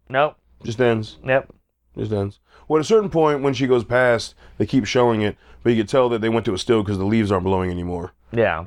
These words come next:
Speaker 2: So it's like, it shows it for a really long fucking time.
Speaker 1: All right.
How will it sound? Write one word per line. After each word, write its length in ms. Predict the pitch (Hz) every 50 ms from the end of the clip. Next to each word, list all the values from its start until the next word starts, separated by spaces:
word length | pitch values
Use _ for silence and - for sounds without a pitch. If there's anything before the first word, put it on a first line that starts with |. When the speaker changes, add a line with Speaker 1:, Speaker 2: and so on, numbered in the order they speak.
| -
Speaker 2:
So 120 | - - 131
it's 80 | 131
like, 140 | 147 143 -
it 80 | 135 -
shows 260 | - - 185 175 156 143
it 80 | 123
for 120 | - 127 110
a 20 | 107
really 320 | 110 120 123 127 117 117
long 240 | 113 110 110 107 104
fucking 300 | - - 107 - 95 90
time. 360 | - 107 98 95 90 90 90 _ _ _ - -
Speaker 1:
All 100 | 165 170
right. 220 | 147 143 135 -